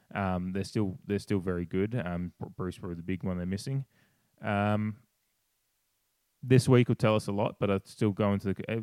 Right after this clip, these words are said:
regardless of what happens this week, I still go in feeling reasonably confident that, um, we can shake a few things up, and that's a confidence that's grown over the last few weeks, and in particular with just being,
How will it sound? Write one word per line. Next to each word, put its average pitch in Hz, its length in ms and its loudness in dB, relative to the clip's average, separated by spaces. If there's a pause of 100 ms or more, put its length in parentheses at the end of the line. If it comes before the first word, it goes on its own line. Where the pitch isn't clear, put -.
regardless 110 580 0
of 107 60 0
what 98 140 -4
happens 95 240 -2
this 90 160 -8
week, 98 160 -2
I - 20 -4
still 107 240 0
go 101 160 4
in 95 160 2
feeling 92 360 -2
reasonably 92 380 -2
confident 92 540 -8
that, 92 260 -8
um, 85 220 -4 (540)
we 104 140 2
can 98 80 -2
shake 98 260 0
a 95 60 -6
few 90 180 -2
things 90 280 -4
up, 92 200 0
and 98 80 0
that's 101 200 0
a - 40 -12
confidence 107 460 0
that's 82 160 -8
grown 110 320 2
over 107 120 4
the 104 80 0
last 107 220 2
few 107 140 0
weeks, 120 420 0 (560)
and 156 140 6
in 165 80 4
particular 135 420 2
with 101 100 4
just 101 220 0
being, 98 400 2